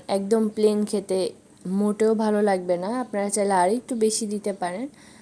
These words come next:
তারপর আমি এখানে লবণ দিয়ে দিব। আমি এখানে প্রায় দুই টেবিল চামচের মতো, আহ,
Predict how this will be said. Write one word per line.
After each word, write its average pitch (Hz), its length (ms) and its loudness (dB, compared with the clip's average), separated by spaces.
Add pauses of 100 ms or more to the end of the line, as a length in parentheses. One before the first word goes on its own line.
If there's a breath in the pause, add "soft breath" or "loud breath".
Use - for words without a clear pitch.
(120)
তারপর 196 280 0
আমি 214 240 2
এখানে 226 320 2
লবণ 214 440 2
দিয়ে 220 180 2
দিব। 196 360 -4
আমি 202 260 -2
এখানে 220 260 -2
প্রায় 208 380 0
দুই 233 260 0
টেবিল 240 400 4
চামচের 233 480 4
মতো, 220 480 2 (480 loud breath)
আহ, 180 420 -2